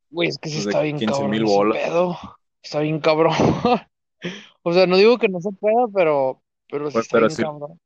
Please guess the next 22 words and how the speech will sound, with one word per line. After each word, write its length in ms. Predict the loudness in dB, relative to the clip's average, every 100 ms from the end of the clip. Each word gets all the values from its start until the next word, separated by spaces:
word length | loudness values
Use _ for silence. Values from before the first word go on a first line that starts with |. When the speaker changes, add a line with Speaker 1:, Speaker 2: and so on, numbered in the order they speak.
| _ _ _ _ _ _ _ _ _ _ _ _
Speaker 2:
pero 200 | -2 -2
si 120 | 0 0
lo 120 | 0
Speaker 1:
Sí. 80 | -2
Speaker 2:
hago, 80 | 0
va 100 | 0 0 _ -20 -20 _
Speaker 1:
Sí, 260 | 2 4 6
güey, 280 | 4 2 -2
o 80 |
sea, 100 | -2
Speaker 2:
si 60 | 0
lo 60 | 2
Speaker 1:
estaría 120 | 4
Speaker 2:
hago, 60 | 4
va 40 |
a 20 |
estar 0 |
Speaker 1:
chido 280 | 4 4 2
Speaker 2:
chido. 100 | 0
Speaker 1:
hacerlo, 400 | -2 0 2 2
güey. 200 | 2 0 -4 _ _ _ _ _ _ _ _
Y, 720 | -8 -4 -2 -4 -4 -6 -12